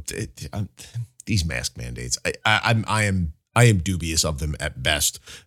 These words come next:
uh, you know, because, I mean, I can't tell you how many security guards I passed, uh, security guards, actual police officers who had the things half on, half off, you know, sitting at the desks behind the, the, the walls and, you know, um,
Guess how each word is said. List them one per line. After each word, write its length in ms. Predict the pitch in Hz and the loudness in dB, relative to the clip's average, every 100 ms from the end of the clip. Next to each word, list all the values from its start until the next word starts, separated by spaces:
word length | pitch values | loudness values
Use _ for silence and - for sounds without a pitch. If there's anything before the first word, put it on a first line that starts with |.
| - | -4
uh, 300 | 73 76 - | -2 0 -2
you 120 | 80 | -4
know, 180 | 71 69 - | -4 -4 -4
because, 640 | 82 - 85 82 78 - _ _ _ _ - | -4 0 0 0 0 -4 _ _ _ _ 2
I 40 | |
mean, 160 | 101 98 - - | 4 2 -2 -2
I 60 | 117 | 0
can't 220 | - 92 | 2 2
tell 140 | 110 | 4
you 60 | 95 | 4
how 140 | 92 | 2
many 180 | 90 80 | 2 0
security 440 | - 71 - 85 76 | 0 -2 -4 -4 -4
guards 280 | 71 73 | -6 -6
I 60 | 71 | -6
passed, 480 | 71 62 73 - - - - | -6 -4 -2 -2 -4 -14 -6
uh, 100 | 90 - 65 | -4 -4 -6
security 420 | - - - 82 71 | -4 -4 -2 -4 -4
guards, 180 | 65 - | -4 0
actual 260 | 98 - 85 | 0 2 0
police 320 | 80 82 - | 0 0 2
officers 520 | 73 - - 65 65 - - - 87 | 0 0 -2 -4 -10 -14 -20 -4 6
who 360 | 110 90 78 - _ _ _ _ _ - | 6 6 0 -4 _ _ _ _ _ 0
had 220 | 87 82 | 2 2
the 80 | 73 | 0
things 260 | 90 85 | -2 0
half 300 | - 78 76 | 2 2 0
on, 240 | 71 73 73 | -2 -4 -4
half 300 | 73 76 - | -2 -4 -4
off, 240 | 65 69 | -6 -4
you 60 | 78 | -4
know, 80 | 69 | 0
sitting 260 | - - | 0 0
at 80 | 85 | -6
the 80 | - | -6
desks 400 | 73 78 73 - | 0 4 4 2
behind 380 | - 82 85 78 | 0 2 2 -2
the, 100 | 73 - | -6 -8
the, 260 | - 85 71 64 | -4 -2 -2 -6
the 80 | 90 | -4
walls 440 | 80 82 76 76 | -2 -4 -4 -4
and, 240 | 73 71 65 | -6 -6 -8
you 60 | - | -8
know, 160 | 67 - - - - - - | -8 -10 -14 -18 -18 -14 -2
um, 440 | 85 82 80 82 | 0 2 0 -2